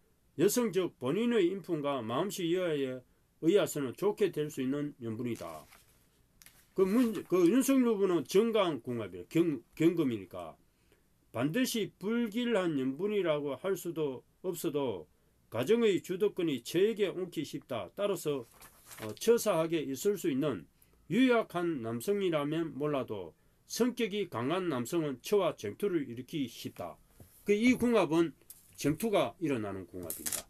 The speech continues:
그래서 이 궁합은 문재인 대통령이 원래 운세가 한 삼 년간 운세가 안 좋기 때문에 원래 큰 일을 당하는 그런 운세예요.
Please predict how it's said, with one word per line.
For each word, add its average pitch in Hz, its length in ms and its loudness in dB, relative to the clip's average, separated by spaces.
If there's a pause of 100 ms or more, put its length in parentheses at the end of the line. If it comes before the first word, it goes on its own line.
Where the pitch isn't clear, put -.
(580)
그래서 156 320 4 (200)
이 165 280 4
궁합은 127 720 0 (2500)
문재인 214 380 4
대통령이 113 600 -2 (200)
원래 226 220 8
운세가 110 880 0
한 117 160 -2
삼 165 400 0
년간 196 600 4
운세가 170 300 0
안 143 100 0
좋기 139 240 -4
때문에 104 400 -6
원래 139 340 -2
큰 135 320 -2 (320)
일을 170 360 2
당하는 113 520 -4 (560)
그런 165 380 4
운세예요. 90 600 -8